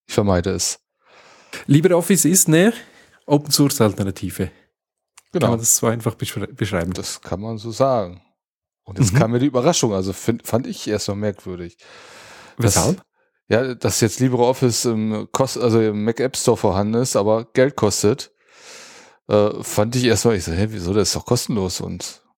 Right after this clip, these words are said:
Speaker 1: kann man doch überall so runterladen.“
Speaker 2: Mhm.
Speaker 1: Aber in den Stores, egal ob's jetzt Mac App Store oder vielleicht auch Microsoft Store, ich weiß gar nicht, ob's da gibt.
Speaker 2: Beide, ja.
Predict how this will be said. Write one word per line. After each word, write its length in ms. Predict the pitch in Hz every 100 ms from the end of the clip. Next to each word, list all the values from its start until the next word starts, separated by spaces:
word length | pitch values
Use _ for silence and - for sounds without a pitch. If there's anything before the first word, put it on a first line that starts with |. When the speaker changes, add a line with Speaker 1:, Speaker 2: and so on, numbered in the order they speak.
| -
Speaker 1:
kann 120 | 95
man 80 | 104
doch 120 | 104
überall 240 | 104 98
so 140 | 95 95
runterladen.“ 800 | 95 123 156 131 90 87 90 95 _ _ - - - _ _ _ _ _ - _ _ -
Speaker 2:
Mhm. 420 | 123 92 175 - _
Speaker 1:
Aber 320 | 107 107 104
in 80 | 107
den 140 | 101
Stores, 640 | 87 - 104 131 143 - -
egal 300 | - 117 95
ob's 120 | 107 -
jetzt 300 | 98 - -
Mac 160 | 104
App 120 | -
Store 300 | - - 113 107
oder 180 | 98 92
vielleicht 340 | - 92 87
auch 60 | 90
Microsoft 500 | 95 110 123 110 -
Store, 300 | - 104 104
ich 100 | -
weiß 120 | 95
gar 100 | 95
nicht, 180 | 95 92
ob's 220 | - _
da 120 | - 90
gibt. 140 | 117
Speaker 2:
Beide, 260 | 107 135 151
ja. 160 | 143